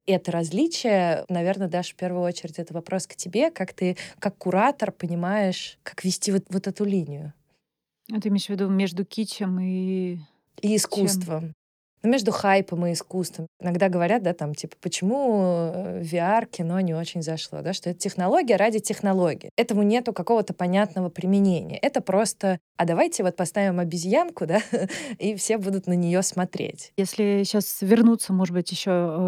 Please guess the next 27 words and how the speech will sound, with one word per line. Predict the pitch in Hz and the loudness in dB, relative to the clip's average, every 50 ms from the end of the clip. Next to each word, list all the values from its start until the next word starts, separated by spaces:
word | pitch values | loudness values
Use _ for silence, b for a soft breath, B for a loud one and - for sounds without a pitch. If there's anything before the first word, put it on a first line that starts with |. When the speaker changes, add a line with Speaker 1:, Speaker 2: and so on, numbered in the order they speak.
| 175 175 | 2 2
Speaker 2:
э, | 165 | 0
опять | 165 - 208 190 170 | 2 2 2 2 2
же, | 175 170 170 | 0 -4 -4
к | - | -6
стратегиям, | - - - 190 190 - - 269 302 339 320 254 214 190 180 180 | -6 -2 0 0 0 0 2 2 2 4 4 4 4 2 2 0
да, | 170 190 208 226 233 214 | 2 2 2 4 4 2
и | 190 - 180 | 2 0 0
ещё | 185 190 190 190 190 180 - - 196 | 0 2 2 2 2 0 0 0 0
раз | 190 180 170 - - - | 0 0 0 -4 -6 -8
их | 180 180 - - - - - | -10 -10 -10 -12 -18 -18 -8
чётче | - - 202 185 - - 180 | -2 0 0 0 -2 -4 -6
проговорить, | - 185 170 170 180 185 196 214 277 311 - - | -6 -6 -6 -2 -2 0 0 2 0 0 0 2
я | 180 190 185 | 2 2 2
своим | - - 202 196 190 180 170 170 165 | 2 2 4 4 4 4 2 0 -2
это | - 165 | -4 -4
вокабуляром, | 170 170 - 185 170 185 202 214 254 294 311 294 247 196 190 - - | -4 -4 -4 -2 0 2 4 6 6 6 6 6 6 4 2 2 -2
есть | 208 180 190 269 294 302 285 - - 240 277 - | -2 2 4 4 4 4 2 0 -2 -2 -2 -2
стратегия, | - - 208 208 202 - - 240 254 294 302 277 226 233 208 | -4 -2 -2 0 0 0 0 2 2 4 4 4 4 4 4
где | 190 196 175 208 220 | 4 2 2 2 2
художники | 214 - 214 190 233 277 254 254 240 220 - - - - | 2 2 2 4 4 6 6 6 4 4 2 -4 -10 -8
используют | 190 - - - 233 247 247 208 214 214 202 - - | -8 -6 0 4 4 4 6 4 4 2 0 -2 -6
уже | 196 170 196 226 | -4 0 2 2
готовые | 208 196 208 - - 226 220 226 196 202 196 196 | 2 2 0 2 4 4 4 6 4 4 4 2
решения, | 190 196 190 - - 202 185 180 175 165 165 - | 2 2 0 0 0 0 0 0 0 -2 -4 -6
да, | 185 185 208 240 247 | 0 4 6 6 6
например, | 233 202 - 190 185 196 190 185 | 6 4 2 0 0 0 0 0
берут | 180 185 220 247 302 339 339 - | 0 0 0 2 2 2 0 -2